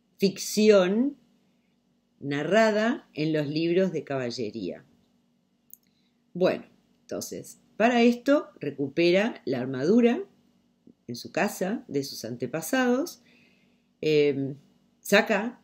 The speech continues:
a un caballo desgarbado que él tiene, lo del establo, le pone por nombre Rocinante. ¿Qué? ¿Por qué le pone Rocinante?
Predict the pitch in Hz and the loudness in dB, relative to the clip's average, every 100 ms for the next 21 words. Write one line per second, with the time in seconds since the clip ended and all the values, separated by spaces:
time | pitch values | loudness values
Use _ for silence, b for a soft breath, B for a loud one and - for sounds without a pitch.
0 | _ 135 143 165 175 156 131 135 170 165 | _ -6 -4 -4 -4 -4 -2 0 0 0
1 | 127 151 220 175 156 151 190 240 208 151 | -2 4 4 4 0 0 2 4 4 2
2 | 151 175 127 123 139 139 226 202 170 190 | -2 -4 -6 -2 -4 -2 2 4 4 -2
3 | 330 _ _ _ _ 117 117 151 - 277 | -2 _ _ _ _ -14 -8 -8 -2 2
4 | 254 226 226 254 - b b b b b | 4 4 2 0 -4 b b b b b
5 | 185 190 254 285 302 233 202 180 180 180 | 0 2 2 2 0 0 0 0 -2 -2
6 | 190 202 196 240 - - 160 165 170 - | -2 -2 0 0 -2 -8 -2 0 0 0
7 | 156 139 107 113 117 123 123 _ _ _ | -4 -4 -6 -8 -10 -12 -14 _ _ _
8 | _ _ - 196 208 - _ _ 139 135 | _ _ 2 4 4 2 _ _ -12 -4
9 | 226 240 233 214 208 196 196 208 226 277 | 2 2 2 0 0 -2 -2 -4 -2 -2
10 | 277 - - | 2 2 0